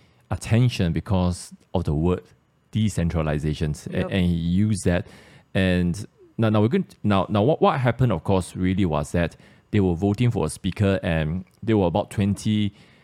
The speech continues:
Speaker 1: uh, elected representatives who kind of hold out and don't want to support, uh, Kevin McCarthy, and, a-, and kind of demanded a lot of consensus,
Speaker 2: Yeah, I
Speaker 1: which
Speaker 2: mean, some people even call them the rebels
Speaker 1: Yeah,
Speaker 2: or
Speaker 1: yeah.
Speaker 2: the extremists.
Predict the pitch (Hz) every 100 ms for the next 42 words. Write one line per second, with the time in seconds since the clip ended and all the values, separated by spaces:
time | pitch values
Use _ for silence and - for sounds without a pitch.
0 | _ _ - 80 - 85 85 - - 85
1 | 85 - 82 82 92 82 - 104 85 -
2 | 90 90 - 82 78 87 90 85 - 76
3 | - 95 69 - - _ _ - 64 52
4 | - 90 82 69 82 80 82 76 82 76
5 | 78 - _ _ _ _ _ - 104 101
6 | 98 131 95 87 82 87 101 - 85 92
7 | 73 - 73 87 85 80 - 180 185 220
8 | 220 - - 196 190 226 233 247 233 233
9 | - 208 190 190 170 156 156 165 185 226
10 | 233 139 165 180 165 165 151 - 247 233
11 | 233 262 - -